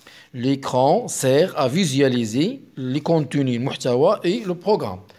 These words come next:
ثم عندنا la souris qui permet de déplacer le curseur. La souris, euh, qui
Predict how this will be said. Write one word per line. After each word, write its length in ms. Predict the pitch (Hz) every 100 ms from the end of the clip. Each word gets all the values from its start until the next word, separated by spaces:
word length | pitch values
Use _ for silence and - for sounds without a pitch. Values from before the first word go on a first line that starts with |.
| - - - _ -
ثم 240 | 160 170
عندنا 380 | 160 160 151 156
la 160 | 170
souris 400 | 190 165 147 185
qui 100 | -
permet 380 | 151 151 143 165
de 80 | 156
déplacer 800 | 139 196 165 151 131 185 247 214 -
le 180 | 147 165
curseur. 600 | 170 190 160 113 110 92 - - - - - 113
La 160 | 120
souris, 600 | 151 151 143 123 170 277 - - - _ -
euh, 380 | 143 139 139 135 135
qui 380 | 139 139 135